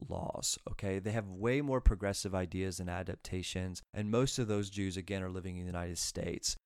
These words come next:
There's conservative Judaism, which is Judaism kind of somewhere between Orthodox and Reform Judaism,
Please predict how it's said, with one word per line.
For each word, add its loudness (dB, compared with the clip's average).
There's 2
conservative 4
Judaism, 6
which 2
is 2
Judaism 0
kind 0
of 0
somewhere 2
between 2
Orthodox 0
and 0
Reform 2
Judaism, 2